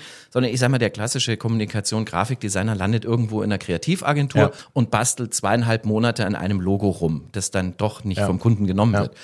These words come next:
Speaker 1: Genau das habe ich auch erlebt. Ich habe dann während des Studiums ein Jahr lang ausgesetzt und habe in einer Werbeagentur gearbeitet, wusste dann, was wirklich unterbezahlte, also von Mindestlohn, <laughs> damals noch nicht die Rede, also ich hab-, würde mal sagen, ich habe in der Stunde eins zwanzig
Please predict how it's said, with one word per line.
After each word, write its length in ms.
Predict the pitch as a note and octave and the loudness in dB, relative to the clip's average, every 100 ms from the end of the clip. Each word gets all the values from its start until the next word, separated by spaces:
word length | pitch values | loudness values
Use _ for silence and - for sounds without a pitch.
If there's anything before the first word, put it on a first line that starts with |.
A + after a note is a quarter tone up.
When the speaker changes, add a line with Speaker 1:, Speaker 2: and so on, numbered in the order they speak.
| - - | -20 -8
Speaker 1:
Genau 200 | G2+ G#2+ | 0 2
das 140 | C3 | 2
habe 80 | B2+ | 0
ich 80 | A#2 | 0
auch 80 | G2+ | 2
erlebt. 340 | G2 G#2 A#2+ - | 4 4 2 -2
Ich 100 | G2+ | -8
habe 100 | - | -4
dann 160 | G2 | -2
während 200 | F#2+ G2+ | 2 0
des 80 | G#2+ | 0
Studiums 520 | - A#2+ A#2 A2 G#2+ - | 0 0 0 0 0 -2
ein 240 | G2 G#2+ | 0 0
Jahr 200 | F#2+ F#2 | 2 2
lang 240 | G#2 G2 F#2 - - _ - | 0 -2 -4 -14 -20 _ 0
ausgesetzt 720 | C#3 G3 F#3 E3+ F3+ - - | 2 2 0 -2 -2 -4 -2
und 120 | B2 | 0
habe 160 | A#2+ B2 | 2 2
in 60 | |
einer 100 | A2+ | 0
Werbeagentur 640 | G2+ F#2+ A#2+ F#2+ F#2 - G#2+ | 2 2 2 0 -2 0 0
gearbeitet, 640 | F2+ E2 A2+ C#3+ D3 D#3 - _ | 0 0 0 0 -2 -8 -14 _
wusste 320 | G2+ B2 - A2+ | -4 -2 -2 0
dann, 240 | G#2 G2 | 0 0
was 220 | F2 - | -2 0
wirklich 580 | A2 D#3+ - D#3 D3+ - - | 0 0 -2 -6 -6 -10 -6
unterbezahlte, 840 | C3 C3 B2 - G2+ A#2+ A#2+ A#2+ | -4 -4 -4 0 2 2 0 -2
also 180 | G#2 G2+ | -2 -4
von 140 | G2 | -2
Mindestlohn, 440 | G#2 C#3+ C#3+ - A#2 - | 0 0 0 -2 -4 -2
<laughs> 640 | - A#2+ C3 A2+ D#3+ G#3+ C#3+ | -4 0 0 2 0 0 2
damals 220 | C3 D3 | 2 4
noch 80 | C3+ | 4
nicht 160 | B2 A#2+ | 2 0
die 80 | |
Rede, 300 | G#2 G#2+ D3 | 2 2 4
also 220 | B2+ A2 G#2+ - - | 2 0 -4 -4 -6
ich 200 | G#2 A2 | -4 -6
hab-, 80 | A2 | -6
würde 420 | G2 G2+ A2 B2+ | -8 -2 2 4
mal 140 | G#2 | 4
sagen, 160 | F#2+ F#2+ | 2 0
ich 80 | F2+ | -2
habe 100 | F#2+ | -4
in 60 | |
der 80 | F2+ | -4
Stunde 340 | E2 G#2 G2+ - | -4 -4 -4 -2
eins 280 | F#2 F#2 | -2 -2
zwanzig 480 | - F#2+ G#2 - F2+ | -4 -2 -2 -2 -6